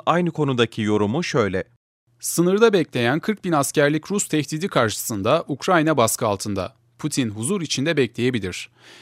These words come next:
Speaker 2: Eğer Ukraynalılar daha da huzursuz hale gelirse ve komşu ülkede bir iç savaş çıkacak olursa Rus birlikleri göreve hazır."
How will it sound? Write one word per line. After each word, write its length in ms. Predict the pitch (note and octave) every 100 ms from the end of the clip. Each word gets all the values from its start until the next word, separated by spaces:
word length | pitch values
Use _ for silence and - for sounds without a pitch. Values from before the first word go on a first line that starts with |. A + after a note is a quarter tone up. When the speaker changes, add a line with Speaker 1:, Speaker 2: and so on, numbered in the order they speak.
| - -
Speaker 2:
Eğer 220 | E3 F#3+
Ukraynalılar 880 | G#3+ - G3+ G3+ F#3 D3 E3 G3+ -
daha 200 | D#3+ G3
da 60 | F#3
huzursuz 500 | C#3 C#3 E3 G#3+ E3
hale 220 | C3+ A#2+
gelirse 600 | G#2 F#2+ F#2+ - F3 F#3+ -
ve 260 | B2 C3 -
komşu 340 | - B2+ -
ülkede 380 | G#3+ F3+ C#3+ C3
bir 160 | C3+ -
iç 120 | G3
savaş 400 | - D3+ C3 A2
çıkacak 420 | - B2 C3+ G#3+ D3+
olursa 540 | G3+ G3 D#3 D#3+ - -
Rus 220 | G#3 -
birlikleri 480 | C#3+ B2 A2+ A2 E3
göreve 340 | C3 G#2 A#2
hazır." 440 | D3 G#2 G#2+ -